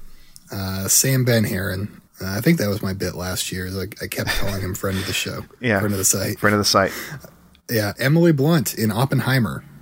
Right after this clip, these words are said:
Speaker 1: Uh, Tilda Swinton, the killer. Uh, Golshifteh Farahani in Extraction Two, which, by the way, he knows what he's talking about. I love that nomination.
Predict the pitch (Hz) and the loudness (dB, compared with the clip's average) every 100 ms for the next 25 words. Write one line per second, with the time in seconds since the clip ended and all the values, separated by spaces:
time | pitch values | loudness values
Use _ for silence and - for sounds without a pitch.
0 | - - - - - - 101 104 101 98 | -20 -20 -20 -20 -14 -4 0 0 0 0
1 | - 151 147 - 147 139 104 67 - - | 0 2 2 2 2 2 0 -4 -10 -12
2 | 98 95 - 90 87 87 - - - _ | -8 -4 -4 -4 -4 -6 -10 -16 -20 _
3 | _ - - - _ - 104 107 101 101 | _ -20 -20 -20 _ -4 0 0 0 2
4 | 117 147 - 160 147 - 143 143 143 139 | 4 4 4 4 2 2 4 4 4 4
5 | 131 - 131 131 123 113 131 123 98 95 | 2 -2 0 2 2 2 0 2 2 0
6 | 117 - - 101 98 92 - - 120 - | 0 -4 -6 -2 -2 -2 0 2 2 0
7 | 107 98 113 95 90 - 110 104 95 90 | -2 0 0 0 -2 -2 0 0 0 -2
8 | 85 104 98 90 90 82 - 78 73 71 | -4 -2 -2 -2 -4 -6 -6 -6 -8 -10
9 | 69 69 85 85 87 85 80 76 71 69 | -10 -8 -8 -6 -6 -6 -8 -6 -8 -10
10 | 64 - - - | -8 -8 -8 -10